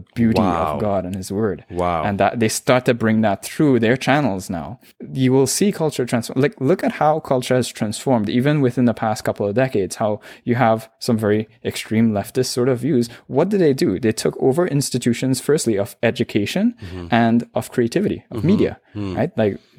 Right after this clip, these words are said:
Speaker 1: the, the media propagates a lot of the ideologies that our culture believes
Speaker 2: Mm.
Speaker 1: and our educational stuff. So I think
Speaker 2: Mm.
Speaker 1: it's, it's one of the strategic things you can do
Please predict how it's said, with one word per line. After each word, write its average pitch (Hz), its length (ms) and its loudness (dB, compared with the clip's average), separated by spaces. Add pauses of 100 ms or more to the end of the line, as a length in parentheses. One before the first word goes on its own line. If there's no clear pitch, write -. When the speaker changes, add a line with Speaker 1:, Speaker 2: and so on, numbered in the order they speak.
Speaker 1:
the, 104 300 0
the 104 80 0
media 113 320 4
propagates 110 560 0
a 101 80 2
lot 101 240 2
of 117 260 0
the 123 180 0
ideologies 98 560 0
that 107 100 0
our 90 60 -2
culture 101 360 -4
believes 113 440 0
Speaker 2:
Mm. 98 380 -4
Speaker 1:
and 107 220 2
our 104 180 4
educational 117 600 0
stuff. - 260 -6
So 127 160 2
I 120 100 2
think 180 180 0
Speaker 2:
Mm. - 80 6
Speaker 1:
it's, - 200 -8
it's 131 160 -4
one 147 140 0
of 165 80 2
the 151 60 0
strategic 139 500 -2
things 123 260 2
you 110 60 -2
can 101 160 -4
do 107 240 0